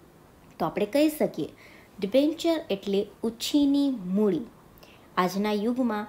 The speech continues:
જ્યારે કંપનીને નાણાંની જરૂરિયાત પડે તો કંપની શું કરે છે? પોતાના શેર્સ અને ડિબેન્ચર બહાર પાડે અને પોતાની જરૂરિયાત પ્રમાણે નાણાં મેળવે. હવે આ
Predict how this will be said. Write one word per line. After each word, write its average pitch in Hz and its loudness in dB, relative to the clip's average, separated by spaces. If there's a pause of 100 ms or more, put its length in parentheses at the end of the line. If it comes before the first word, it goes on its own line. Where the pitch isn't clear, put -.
(280)
જ્યારે 202 0
કંપનીને 269 0
નાણાંની 208 0
જરૂરિયાત 202 -2 (140)
પડે 247 2 (280)
તો 208 -2
કંપની 190 -4
શું 285 0
કરે 240 0
છે? 247 -4 (420)
પોતાના 180 -2
શેર્સ 285 -2
અને 180 -2
ડિબેન્ચર 196 -2 (360)
બહાર 214 0
પાડે 233 2 (140)
અને 190 -2 (100)
પોતાની 185 -4
જરૂરિયાત 247 2 (100)
પ્રમાણે 175 -2
નાણાં 170 -2 (360)
મેળવે. 190 2 (840)
હવે 294 4
આ 226 2